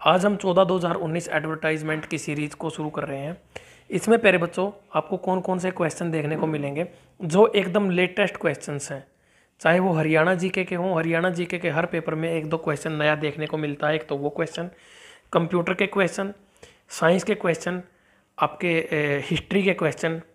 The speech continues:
पॉलिटिकल साइंस के क्वेश्चन, लगभग, लगभग कंप्लीट जीके को हम कवर करेंगे, जिसमें आपके जीके से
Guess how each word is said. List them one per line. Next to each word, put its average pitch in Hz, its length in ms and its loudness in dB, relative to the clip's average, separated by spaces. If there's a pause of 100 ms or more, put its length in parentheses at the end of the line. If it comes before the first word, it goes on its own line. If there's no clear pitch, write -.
पॉलिटिकल 170 400 -2
साइंस 139 300 -4
के 147 100 -10
क्वेश्चन, 139 380 -12 (320)
लगभग, 185 320 6
लगभग 175 420 2 (180)
कंप्लीट 175 500 0
जीके 165 300 0
को 170 120 0
हम 165 180 0
कवर 156 240 0
करेंगे, 143 380 -4 (520)
जिसमें 202 500 2 (120)
आपके 160 320 6
जीके 180 380 -2
से 180 240 -6